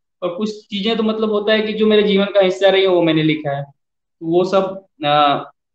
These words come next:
तो इस तरह से रहा। तो वो बदलाव जब दो हज़ार सत्रह, दो हज़ार अठारह में हुआ, तो धीरे धीरे जो है, तो उस समय, अ,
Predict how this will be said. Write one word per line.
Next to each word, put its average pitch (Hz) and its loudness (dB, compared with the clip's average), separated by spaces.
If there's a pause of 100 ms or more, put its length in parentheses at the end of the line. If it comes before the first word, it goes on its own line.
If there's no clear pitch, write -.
(280)
तो 202 0
इस 196 -4
तरह 165 0
से 147 -6
रहा। 123 -4 (460)
तो 233 6
वो 240 4
बदलाव 214 4
जब 208 0
दो 208 2
हज़ार 202 4
सत्रह, 196 0
दो 185 0
हज़ार 180 2
अठारह 175 -2
में 170 -2
हुआ, 147 -2
तो 220 -10
धीरे 175 0
धीरे 196 2
जो 180 0
है, 185 0 (260)
तो 254 4
उस 247 2
समय, 254 4
अ, 170 2